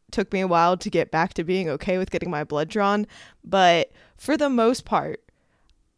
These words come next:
I'm pretty much okay when it comes to, like, blood and shots. And then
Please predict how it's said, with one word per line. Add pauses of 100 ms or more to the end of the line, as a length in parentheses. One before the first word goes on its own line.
(240)
I'm
pretty
much
okay
when
it
comes
to,
like,
blood
and
shots.
And
then